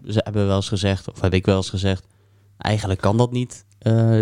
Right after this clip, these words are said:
twee van die backs met, eh, met maar twee verdedigers. Nu zie je dat als je een goede zes ervoor zet die het, die het een beetje ziet, dat het misschien wel kan. Dat het niet allebei tegelijk naar voren moet rennen, dat de, dat de rechtsback voorgeeft op de linksback.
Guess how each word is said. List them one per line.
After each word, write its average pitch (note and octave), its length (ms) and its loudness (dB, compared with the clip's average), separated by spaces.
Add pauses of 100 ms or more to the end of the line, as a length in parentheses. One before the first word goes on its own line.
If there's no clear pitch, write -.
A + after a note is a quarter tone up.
twee A#2 240 2
van A2 140 -4
die A#2 140 -4
backs A2+ 460 -2
met, G#2+ 360 -10
eh, G#2+ 360 -4
met G#2+ 180 -2
maar A2 120 -2
twee A2+ 240 0
verdedigers. A2+ 580 -2 (400)
Nu A2 120 2
zie G#2+ 180 4
je G#2 80 0
dat G2 160 -4
als G2 160 -4
je G#2+ 60 -4
een G2 60 -6
goede G#2 260 2
zes G#2+ 240 0
ervoor G#2 280 -2
zet F#2+ 160 -4
die G2+ 120 -2
het, F#2+ 180 -6
die G#2 180 2
het F#2+ 120 0
een G2 80 0
beetje A2+ 280 2
ziet, B2 340 0 (640)
dat G#2+ 140 -4
het G2+ 100 -8
misschien G#2 300 -6
wel G#2+ 180 2
kan. C3 220 -2
Dat G2+ 160 -2
het G2 120 -8
niet G#2+ 180 -2
allebei F#2+ 340 0
tegelijk G2+ 360 0
naar G#2 100 -6
voren G#2+ 280 4
moet G#2 120 -2
rennen, G2+ 260 -2
dat F#2+ 140 -6
de, G2+ 200 0
dat G2+ 160 0
de G#2+ 60 -2
rechtsback G2+ 400 -2
voorgeeft G#2 400 0
op G2+ 100 -10
de G2+ 80 -4
linksback. A#2+ 420 4